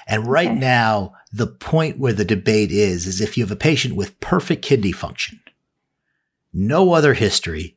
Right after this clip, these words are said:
Speaker 1: no other possible differential, and you have a positive anti-P L A two R,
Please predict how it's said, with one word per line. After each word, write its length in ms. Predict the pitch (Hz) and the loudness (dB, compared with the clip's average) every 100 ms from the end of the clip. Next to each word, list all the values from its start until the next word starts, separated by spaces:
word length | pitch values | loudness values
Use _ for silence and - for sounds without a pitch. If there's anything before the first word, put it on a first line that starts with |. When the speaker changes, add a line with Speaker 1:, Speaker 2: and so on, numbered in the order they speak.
| - | -4
Speaker 1:
no 320 | 113 156 190 | 0 2 4
other 160 | 147 127 | 2 2
possible 400 | 117 110 - 107 | 2 2 0 0
differential, 480 | 107 - 98 101 | 0 0 -2 0
and 80 | 95 | 0
you 60 | 92 | 0
have 80 | 87 | -2
a 40 | |
positive 440 | - 117 117 110 | 0 0 2 0
anti-P 500 | 101 101 104 - 113 | 0 0 -4 -2 -2
L 140 | 101 95 | 0 0
A 100 | 95 | -4
two 280 | - 101 90 | -2 0 0
R, 280 | 85 90 | 0 -4